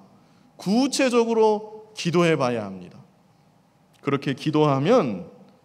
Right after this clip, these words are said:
하나님께서 반드시 감동을 주십니다.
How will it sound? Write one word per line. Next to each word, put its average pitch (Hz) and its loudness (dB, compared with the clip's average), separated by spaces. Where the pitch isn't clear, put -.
하나님께서 165 -2
반드시 233 -2
감동을 143 -2
주십니다. 98 -14